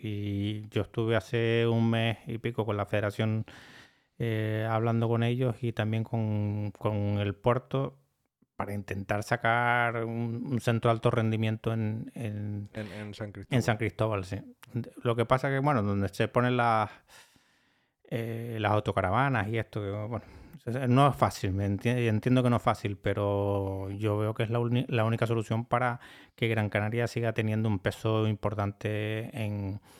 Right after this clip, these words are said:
Speaker 2: Sí,
Speaker 1: no
Speaker 2: bueno.
Speaker 1: solamente la vela de aquí, sino, sino la vela de fuera para que puedan venir a, a
Speaker 2: En
Speaker 1: entrenar.
Speaker 2: España, Gran Cana-, Canarias y, y los catalanes, quizás, ¿no? O, o también en Mallorca, ¿no? Donde están
Speaker 1: Bueno,
Speaker 2: los
Speaker 1: sí, lo,
Speaker 2: mejores regatistas, digamos.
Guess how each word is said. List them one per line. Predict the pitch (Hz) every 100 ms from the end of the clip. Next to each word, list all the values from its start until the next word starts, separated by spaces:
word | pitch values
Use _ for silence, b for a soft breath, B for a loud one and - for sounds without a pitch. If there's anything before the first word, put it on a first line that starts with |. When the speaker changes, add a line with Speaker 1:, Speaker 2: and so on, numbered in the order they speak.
| B
Speaker 2:
Sí, | 117
Speaker 1:
no | 127
Speaker 2:
bueno. |
Speaker 1:
solamente | 131 120 117
la | 117
vela | 117 113
de |
aquí, | 131 147
sino, | 165 147 117 107
sino | 110 101
la | 101
vela | 107 110
de |
fuera | - 110 127
para | 131 123
que | 110
puedan | - 113 110
venir | 101 92
a, | 92 -
a | 110
Speaker 2:
En | 101
Speaker 1:
entrenar. | 120 98
Speaker 2:
España, | 98 135 151 156 -
Gran | 117 113 113
Cana-, | 113 117 123 -
Canarias | 113 113 131 147 143
y, | 139 123
y | - 117 110 107 104
los | 101 101
catalanes, | 101 - 104 139 123 -
quizás, | 107 - 151
¿no? | 123 165
O, | 143 104 95 95 98 104
o | 104
también | 107 110 127
en | 131
Mallorca, | 120 117 135 127 104
¿no? | 104 135
Donde | 120 104 104
están | - 120
Speaker 1:
Bueno, | 117 113
Speaker 2:
los |
Speaker 1:
sí, | - - - 156 113 110
lo, | 110 127 127 117
Speaker 2:
mejores | 123 131 123
regatistas, | 120 117 117 135 - 104
digamos. | 104 107 107 98